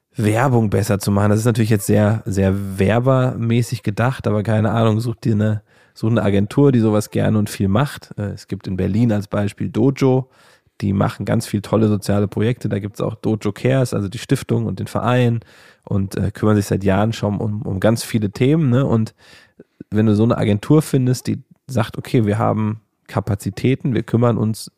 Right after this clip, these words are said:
im Jahr um den Auftritt von fünf Vereinen, denen, denen das helfen würde.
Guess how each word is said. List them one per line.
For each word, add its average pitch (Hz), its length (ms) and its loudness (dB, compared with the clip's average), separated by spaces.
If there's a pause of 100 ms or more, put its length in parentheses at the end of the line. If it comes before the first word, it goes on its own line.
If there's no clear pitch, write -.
(220)
im 110 140 -4
Jahr 110 300 0
um 104 120 -2
den 101 140 -2
Auftritt 107 400 -4
von 104 300 -4 (720)
fünf - 640 -6
Vereinen, 101 760 0
denen, 101 680 -4
denen 98 160 0
das 101 180 -2
helfen 101 460 0
würde. 98 420 -2